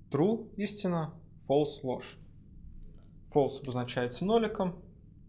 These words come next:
true обозначается единичкой. Существуют три основные операции с логическими значениями.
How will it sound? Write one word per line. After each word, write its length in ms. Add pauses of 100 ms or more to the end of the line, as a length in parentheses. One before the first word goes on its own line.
(320)
true 120
обозначается 600
единичкой. 460 (1500)
Существуют 560
три 360 (220)
основные 380
операции 640 (640)
с 180
логическими 720
значениями. 640